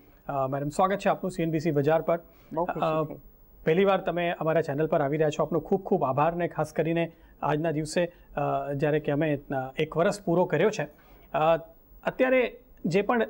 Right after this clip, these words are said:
Speaker 1: ઇન્વેસ્ટર્સ માર્કેટમાં આવ્યા છે ગયા એક વર્ષ દરમિયાન, અ, આપણે જોયું કે પહેલી વાર જે રિટેલ, જે નાના રોકાણકારો છે, એમને મ્યુચ્યુઅલ ફંડના થ્રુ મોટા પાયે રોકાણ કર્યું, એમને ફરીથી એકવાર કોન્ફિડન્સ આવી ગયો છે કે એક ઇન્ડિયા સ્ટોરી અત્યારે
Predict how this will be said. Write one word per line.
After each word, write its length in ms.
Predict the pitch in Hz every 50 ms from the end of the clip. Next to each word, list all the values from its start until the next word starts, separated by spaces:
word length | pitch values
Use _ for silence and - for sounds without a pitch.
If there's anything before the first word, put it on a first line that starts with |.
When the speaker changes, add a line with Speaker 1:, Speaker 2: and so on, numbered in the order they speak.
| - - - - -
Speaker 1:
ઇન્વેસ્ટર્સ 540 | 165 160 202 196 196 - 220 196 - -
માર્કેટમાં 440 | 175 147 143 - 220 214 - 202 208
આવ્યા 280 | - 160 143 143 175 180
છે 160 | - 160 143
ગયા 260 | 131 135 143 156 160 -
એક 240 | 147 160 - - -
વર્ષ 240 | 160 160 156 131 -
દરમિયાન, 440 | 139 127 131 139 151 151 143 139 - - - - - - - _
અ, 60 | - -
આપણે 400 | 151 - - - - 220 214 185
જોયું 180 | 214 208 208
કે 80 | 208 220
પહેલી 360 | - - 170 165 180 233 233
વાર 180 | 165 135 113 - - - - _ _ - -
જે 140 | 160 190 180
રિટેલ, 480 | 143 156 185 190 196 214 196 175 147
જે 80 | 139 160
નાના 280 | 151 135 139 160 190
રોકાણકારો 580 | 185 170 160 160 175 170 170 160 165 151 156 160
છે, 240 | 160 - 170 160 - -
એમને 400 | 151 156 170 185 214 262 - - - - - _ -
મ્યુચ્યુઅલ 340 | 160 190 208 202 269 247 202 -
ફંડના 260 | - 190 190 185 175
થ્રુ 280 | 156 - - 226 277 - -
મોટા 260 | 170 175 185 - 233
પાયે 220 | - - 190 190 185
રોકાણ 320 | 170 160 156 196 185 175
કર્યું, 200 | - 190 214 220
એમને 260 | 233 254 247 - - - - -
ફરીથી 260 | 196 226 269 240 302
એકવાર 160 | 285 277 240
કોન્ફિડન્સ 580 | 185 - 170 165 151 - 277 247 254 233 - 202
આવી 160 | 170 165 175
ગયો 140 | 160 175 160
છે 160 | - 175 160
કે 120 | 151 -
એક 120 | 180 175 175
ઇન્ડિયા 320 | 156 156 151 175 185 185
સ્ટોરી 520 | 165 - - - _ - 180 175 196 214 196
અત્યારે 440 | 165 - - 170 165 180 196 196